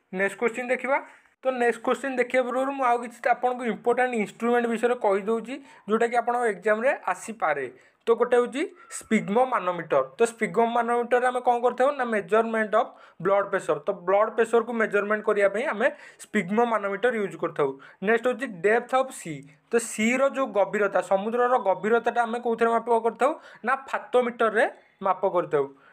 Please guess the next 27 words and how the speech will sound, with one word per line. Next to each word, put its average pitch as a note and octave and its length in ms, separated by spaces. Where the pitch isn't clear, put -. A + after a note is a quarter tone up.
ନେକ୍ସଟ A3 240
ହେଉଛି B3+ 220
ସ୍ମଲ୍ G3 640
ଇଲେକ୍ଟ୍ରିକ୍ A3+ 500
କରେଣ୍ଟ। C#3+ 340
ତ A3+ 80
ସ୍ମଲ୍ A3 460
ଇଲେକ୍ଟ୍ରିକ୍ A#3+ 420
କରେଣ୍ଟ B3 280
ଆମେ A#3 160
କୋଉଥିରେ A#3 300
ମାପ A3+ 260
କରିଥାଉ? A3+ 300
ନା B3+ 160
ଗାଲଭାନୋମିଟରରେ G3 1000
ମାପ F3+ 220
କରିଥାଉ। D3+ 380
ତ - 60
ଚାଲନ୍ତୁ A3+ 320
ନେକ୍ସଟ A#3 280
କ'ଣ A#3+ 180
ଅଛି? A#3+ 140
ନା C4 140
ନେକ୍ସଟ A3 340
ଅଛି A#3+ 180
ଆପଣଙ୍କର A3 360
ରିଲେଟିଭ୍ A3 520